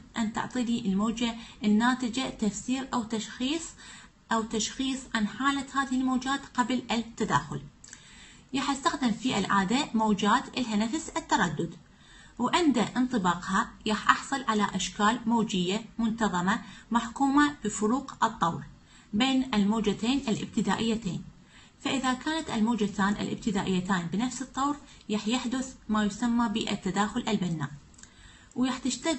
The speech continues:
الموجة الناتجة. أما إذا كانت أح-، أحد هذه الموجات، الموجتين يكون معاكس بالنسبة للطور، راح يتكون عندي مثل ما نعرف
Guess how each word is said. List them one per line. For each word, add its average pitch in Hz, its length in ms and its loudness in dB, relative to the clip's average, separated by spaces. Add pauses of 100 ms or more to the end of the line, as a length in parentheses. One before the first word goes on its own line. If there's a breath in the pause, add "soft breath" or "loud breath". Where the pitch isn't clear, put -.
الموجة 202 500 2
الناتجة. 226 600 0 (100)
أما 226 300 2
إذا 190 160 2
كانت 240 440 0 (220)
أح-، - 480 -6
أحد 214 360 -2
هذه 240 400 -4
الموجات، 247 500 2 (120)
الموجتين 226 540 -2 (380 loud breath)
يكون 220 340 4
معاكس 254 600 4
بالنسبة 226 440 2
للطور، 240 640 0
راح 349 140 0
يتكون 240 420 2
عندي 196 340 2
مثل 208 220 2
ما 190 100 2
نعرف 196 320 0